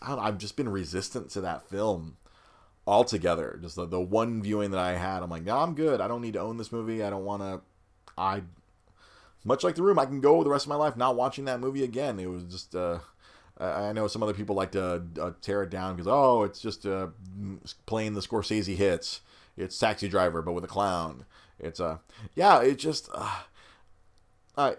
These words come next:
don't get me wrong. The, the, the performance of Joaquin Phoenix, yeah, that was a,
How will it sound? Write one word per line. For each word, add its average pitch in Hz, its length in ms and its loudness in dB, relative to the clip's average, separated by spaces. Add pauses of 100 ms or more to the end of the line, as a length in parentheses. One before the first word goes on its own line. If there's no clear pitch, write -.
(140)
don't 170 220 6
get 190 120 4
me 185 60 2
wrong. 170 320 4
The, 113 120 4
the, 107 180 4
the 110 160 2
performance 160 760 4
of 113 160 0
Joaquin 107 280 2
Phoenix, 87 300 -4
yeah, 101 120 2
that 170 300 6
was 104 220 6
a, 82 140 2